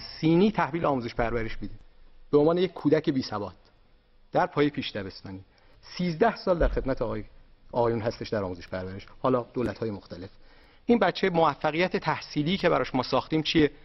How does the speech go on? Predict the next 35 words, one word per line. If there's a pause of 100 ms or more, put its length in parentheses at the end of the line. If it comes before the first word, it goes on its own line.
(220)
مثلاً
نفر
اول
کنکور، (240)
همینه
دیگه،
ریل
فقط
به
نفر
اول
کنکور
ختم
می‌شه. (840)
این
دانش
آموز
می‌تواند (280)
بی
سواد
وارد
بشه، (880)
نفر
اول
کنکور
بشه،
اما
حتی
یک
کتاب
غیر
درسی
نخونه. (840)
اینجاست
خطا.